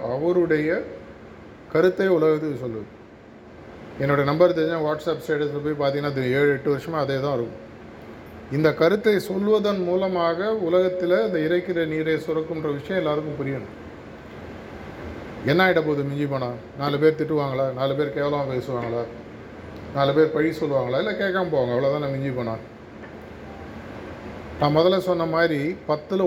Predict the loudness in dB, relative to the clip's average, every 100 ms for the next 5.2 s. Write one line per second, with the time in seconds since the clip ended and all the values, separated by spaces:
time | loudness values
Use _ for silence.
0 | 2 2 2 2 2 2 0 -2 -4 -4
1 | -4 -4 -4 -4 -6 -4 0 2 2 0
2 | 0 0 -2 -4 -4 0 0 0 0 0
3 | 0 -4 -4 -2 -2 -2 -4 -4 -6 -8
4 | -14 -16 -16 -16 -8 4 4 6 4 4
5 | 4